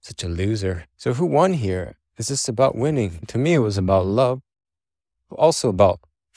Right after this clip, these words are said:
maybe one time in my life having a woman. Actually, not one time. I s-, the last, I seem to get, go after beautiful women who aren't good for me. I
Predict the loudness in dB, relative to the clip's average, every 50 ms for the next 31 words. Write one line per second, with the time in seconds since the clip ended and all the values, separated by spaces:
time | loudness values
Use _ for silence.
0 | -4 -2 0 0 2 2 2 0 0 -2 -4 -10 _ _ _ _ _ _ _ _
1 | _ _ _ _ -4 -2 -2 -2 -2 -2 0 0 2 2 2 2 2 2 4 4
2 | 4 2 2 0 -2 -2 0 0 -2 -2 -4 -6 -8 -10 -8 -4 -2 0 0 0
3 | 0 -2 -2 -4 -8 -6 -6 -6 -4 -4 -4 -4 -6 -8 _ -6 -6 -6 -4 -4
4 | -2 -2 -2 -2 -4 -4 -4 -4 -2 -2 -2 -4 -4 -6 -8 -12 -14 -10 -8 -6
5 | -6 -6 -6 -6 -8 -8 -10 _ _ _ _ _ _ _ _ _ _ _ _ _
6 | _ _ _ _ _ -6 -4 -2 0 0 0 2 2 0 0 2 4 2 2 2
7 | _ _ _ _ _ _ -12 -4 0 4 4 6 4 4 2 -4 -6 -4 -2 0
8 | 0 0 0 -2 -2 -2 -2 0 2 2 2 2 0 0 0 0 0 0 0 -2
9 | -2 -4 -4 -4 -4 -8 -6 -6 -6 -8 -8 -8 -10